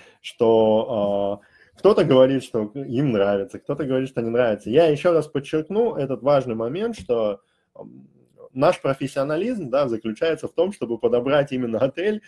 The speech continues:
людям, в котор-, чтобы им там было комфортно и все им понравилось. Конечно же, поэтому, а, иногда можно сказать, что,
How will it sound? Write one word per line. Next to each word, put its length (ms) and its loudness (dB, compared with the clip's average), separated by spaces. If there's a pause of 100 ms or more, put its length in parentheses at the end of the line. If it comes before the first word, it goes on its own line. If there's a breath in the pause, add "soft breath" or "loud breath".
(220 loud breath)
людям, 400 2
в 80 -16
котор-, 460 0
чтобы 320 -2
им 120 -4
там 180 -2
было 240 2 (180)
комфортно 480 -4
и 100 -6
все 220 -8
им 100 -8
понравилось. 600 -6
Конечно 440 -8
же, 220 -2 (320 soft breath)
поэтому, 580 2
а, 400 0
иногда 440 2
можно 280 0
сказать, 340 0
что, 300 -6